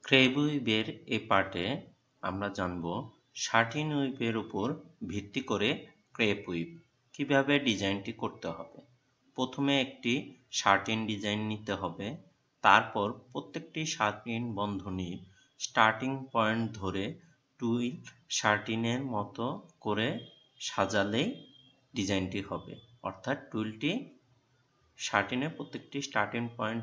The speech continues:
থেকে সাজাতে হবে। এ জাতীয় কিছু কোশ্চেন, দশ into দশ ঘরে সাটিন হুইপের উপর ভিত্তি করে ক্রেপ হুইপ অঙ্কন করে ডিজাইন করো ডাক্টিং লিফটিং সহ। একটি ক্রেপ ডিজাইন করো ডাক্টিং লিফটিং সহ।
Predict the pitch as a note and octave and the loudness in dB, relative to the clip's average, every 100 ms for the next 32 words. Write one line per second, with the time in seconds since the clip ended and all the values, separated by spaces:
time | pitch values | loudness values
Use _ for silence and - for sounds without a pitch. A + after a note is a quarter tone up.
0 | A#2 B2 F3+ D4+ - - _ _ _ - | -8 -8 -8 -8 -10 -20 _ _ _ -6
1 | - F2+ E2+ - E2 - - - - - | -2 -2 -4 -8 -10 -12 -16 -18 -18 -20
2 | - B2 C3+ B2+ C3+ B2+ A#2 - - G2+ | -6 0 2 2 0 -2 -4 -8 -6 -6
3 | F#2+ G2+ G2+ G#2 A2 - G#2 G#2+ G2+ G#2 | -4 -6 -4 -2 -2 -4 -8 -8 -2 -2
4 | G2 F2+ - F2+ G2 - F2+ G2+ G2 G2+ | -2 -6 -8 -6 -6 -4 -4 -4 -8 -8
5 | F#2 G2+ F#2+ G#2 F#2 F#2+ F#2+ - - F#2 | -8 -10 -10 -10 -10 -12 -16 -16 -10 -8
6 | F2+ - F#2+ F2 F#2+ F#2 G2+ G2 F#2+ G2 | -8 -8 -8 -8 -8 -8 -8 -8 -6 -8
7 | F#2 - F2+ G#2 A2 F#2+ F#2+ F#2 A2 B2+ | -10 -10 -8 -8 -8 -8 -8 -8 -8 -6
8 | G#2+ - G2 F#2 F#2 - F#2 F2 - G#2 | -4 -6 -8 -8 -8 -10 -14 -12 -6 -6
9 | A3 - - - - _ _ _ - - | -6 -12 -20 -20 -20 _ _ _ -18 -10
10 | E3+ - - - C3+ C3+ E3 - - _ | -10 -12 -20 -2 4 6 4 -2 -16 _
11 | G#2+ A2 G#2+ G2+ G2 F#2+ G2 F3+ - - | -2 0 2 0 0 -4 -4 -4 -8 -6
12 | - F2 - C3 G3 - _ A#2+ G2 - | 0 0 0 -10 -10 -12 _ -8 -8 -8
13 | G2+ A#2 A#2 G#2 | -8 -6 -6 -6